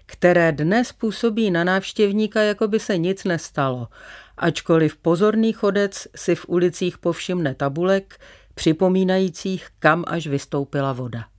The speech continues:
Při návštěvě Zeffirelliho muzea si člověk uvědomí mentální odkaz dávného římského impéria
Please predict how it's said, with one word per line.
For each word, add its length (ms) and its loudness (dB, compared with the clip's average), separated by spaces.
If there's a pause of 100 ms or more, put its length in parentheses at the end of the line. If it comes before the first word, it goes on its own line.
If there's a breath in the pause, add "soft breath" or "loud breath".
(1900 loud breath)
Při 180 4
návštěvě 720 4
Zeffirelliho 720 4
muzea 520 0 (200 loud breath)
si 180 0
člověk 440 2
uvědomí 680 4
mentální 640 2
odkaz 520 -2
dávného 680 2
římského 600 0
impéria 800 0